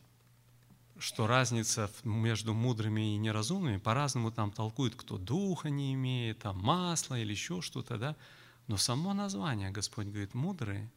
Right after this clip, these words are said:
и немудрые, и неразумные. И Он говорит, мудрость благоговеет. Не разница ли в том,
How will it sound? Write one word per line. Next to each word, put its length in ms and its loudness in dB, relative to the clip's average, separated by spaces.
и 100 -6
немудрые, 640 -4
и 40 -4
неразумные. 680 -6
И 80 0
Он 200 -2
говорит, 360 -6
мудрость 720 -4
благоговеет. 880 -8
Не 120 4
разница 460 0
ли 120 -2
в 100 -10
том, 340 -6